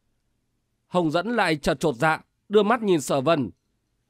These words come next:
Vì cho đến lúc này hắn ta cũng không biết mối quan hệ giữa Sở Vân và cô Yển La Hán ra sao. Chứ cứ nhìn bên ngoài thì hai người quá là nhiệt tình, quá là thân thiết với nhau,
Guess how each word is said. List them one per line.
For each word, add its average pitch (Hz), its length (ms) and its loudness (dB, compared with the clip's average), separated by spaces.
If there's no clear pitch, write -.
Vì 180 280 4
cho 180 160 -2
đến 165 160 0
lúc 247 100 -4
này 170 240 2
hắn 165 200 -4
ta 180 240 0
cũng 233 240 -2
không 214 180 0
biết 233 140 2
mối 180 220 0
quan 185 200 0
hệ 170 140 2
giữa 170 200 -2
Sở 165 260 0
Vân 151 280 0
và 147 200 2
cô 170 200 -2
Yển 147 200 0
La 151 200 0
Hán 151 200 -4
ra 175 140 0
sao. 147 320 -2
Chứ 185 320 4
cứ 214 100 -4
nhìn 208 200 2
bên 156 160 2
ngoài 151 280 0
thì 202 220 4
hai 202 200 0
người 175 240 2
quá 165 220 2
là 220 120 0
nhiệt 165 220 0
tình, 147 260 -2
quá 175 140 0
là 220 180 2
thân 170 220 -4
thiết 214 160 -2
với 156 140 0
nhau, 165 300 0